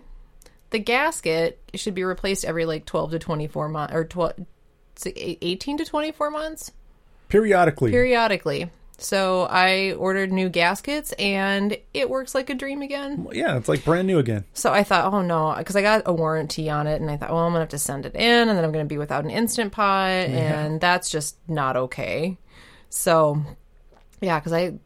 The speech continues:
Speaker 1: I love using the Instant Pot during the week 'cause you can make a roast in an hour.
Speaker 2: Yeah.
Speaker 1: So, yeah.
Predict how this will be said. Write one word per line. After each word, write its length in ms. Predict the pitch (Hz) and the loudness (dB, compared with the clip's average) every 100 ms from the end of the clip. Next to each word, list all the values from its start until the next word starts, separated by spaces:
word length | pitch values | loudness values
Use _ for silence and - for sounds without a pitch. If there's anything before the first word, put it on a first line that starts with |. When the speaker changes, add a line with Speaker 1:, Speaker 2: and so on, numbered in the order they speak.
| - | -4
Speaker 1:
I 100 | 185 | -2
love 280 | 170 185 170 | 0 0 0
using 220 | 151 156 | -2 -2
the 80 | 156 | -4
Instant 260 | 160 - | -6 -6
Pot 180 | 165 - | -6 -4
during 180 | 165 160 | -2 -2
the 60 | |
week 240 | 160 233 233 | -4 -8 -6
'cause 180 | 165 160 | -8 -6
you 80 | 160 | -8
can 140 | 170 | -4
make 260 | 160 160 - | -4 -6 -8
a 60 | 165 | -4
roast 400 | 185 208 147 - | -2 -2 -6 -8
in 400 | 156 156 165 - | -8 -6 -10 -8
an 100 | 175 | -6
hour. 380 | 170 175 156 147 - | -6 -6 -8 -10 0
Speaker 2:
Yeah. 160 | 151 202 - - - - - | 0 0 -8 -20 -20 -20 -16
Speaker 1:
So, 440 | - 160 151 151 147 - _ | -8 -6 -4 -6 -10 -18 _
yeah. 280 | 180 160 147 | -8 -6 -6